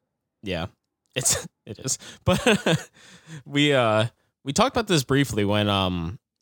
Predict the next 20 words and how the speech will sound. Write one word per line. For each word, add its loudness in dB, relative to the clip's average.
when -2
D 0
C, 0
uh, -4
had -2
their, -2
I -10
don't -4
even -6
know -6
what -4
it -6
was, -8
their 0
big -2
showcase 0
of 0
everything, 0
and -2
they, -4